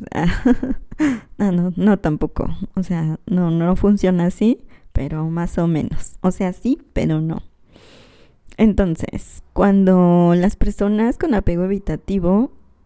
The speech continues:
se involucran en relaciones sentimentalmente más profundas,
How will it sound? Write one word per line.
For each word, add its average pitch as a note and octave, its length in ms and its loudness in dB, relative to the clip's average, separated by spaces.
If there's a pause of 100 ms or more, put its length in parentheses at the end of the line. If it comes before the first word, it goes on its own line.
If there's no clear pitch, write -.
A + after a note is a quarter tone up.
se - 180 -4
involucran F3 720 2
en F#3 160 2
relaciones F3 640 0
sentimentalmente F3+ 1200 0 (560)
más G3 300 2 (160)
profundas, F3 1040 0